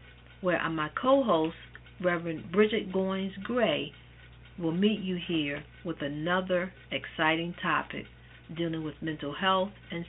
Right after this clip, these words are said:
spirituality. So have a great week in the Lord and continue to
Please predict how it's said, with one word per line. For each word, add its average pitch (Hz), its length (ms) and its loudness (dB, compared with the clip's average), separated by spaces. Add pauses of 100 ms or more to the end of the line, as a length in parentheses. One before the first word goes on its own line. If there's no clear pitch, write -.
spirituality. 165 1040 -6 (600)
So 226 80 0
have 190 240 2
a 151 120 -2
great 196 420 2
week 202 220 -2
in 190 140 0
the 190 60 -2
Lord 151 440 -4 (1500)
and 151 160 -6
continue 147 720 -2 (960)
to 151 60 -4